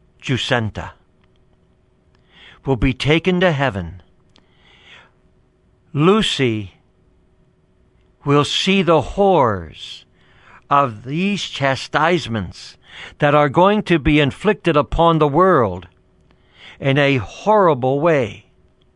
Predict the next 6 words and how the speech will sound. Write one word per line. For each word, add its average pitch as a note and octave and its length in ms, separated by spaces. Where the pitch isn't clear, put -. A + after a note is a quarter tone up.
As D3 260
Nazism C#3 1040
begins E3+ 560
to D3+ 160
tear G#3 440
down D3 720